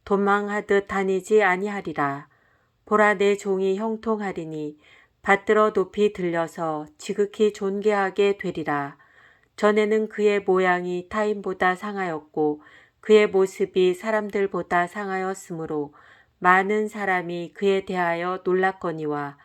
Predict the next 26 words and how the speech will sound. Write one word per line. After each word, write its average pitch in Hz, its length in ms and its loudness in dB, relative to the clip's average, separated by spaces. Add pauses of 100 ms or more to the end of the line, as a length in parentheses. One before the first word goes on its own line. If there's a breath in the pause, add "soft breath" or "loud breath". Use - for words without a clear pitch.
(440 soft breath)
그가 208 340 2
나라들을 190 640 2
놀라게 185 500 2
할 202 240 -4
것이며 156 680 -8 (480 soft breath)
왕들은 202 560 2
그로 208 260 0
말미암아 160 960 -2
그들의 202 440 0
입을 208 420 2
봉하리니 165 760 -6 (480 soft breath)
이는 220 340 4
그들이 196 500 2
아직 190 400 0
그들에게 196 580 0
전파되지 190 720 -4
아니한 175 440 -4
것을 170 500 -6
볼 190 280 0
것이요 147 560 -4 (520 loud breath)
아직 202 400 2
듣지 220 420 4
못한 190 420 -2
것을 185 420 -4
깨달을 202 520 -2
것임이라. 160 760 -4